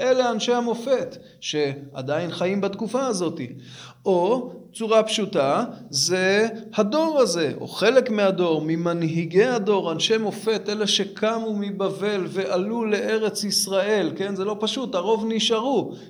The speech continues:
יש פה פוטנציאל גדול. "הנני מביא את עבדי צמח". עבדי צמח זה כינוי למלך,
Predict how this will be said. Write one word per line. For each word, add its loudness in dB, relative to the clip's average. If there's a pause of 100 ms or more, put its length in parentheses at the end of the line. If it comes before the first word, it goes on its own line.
יש -2
פה 0
פוטנציאל 2
גדול. 4 (320)
"הנני 2
מביא 2
את 2
עבדי 0
צמח". 0
עבדי -4
צמח -2
זה -6
כינוי -2
למלך, 2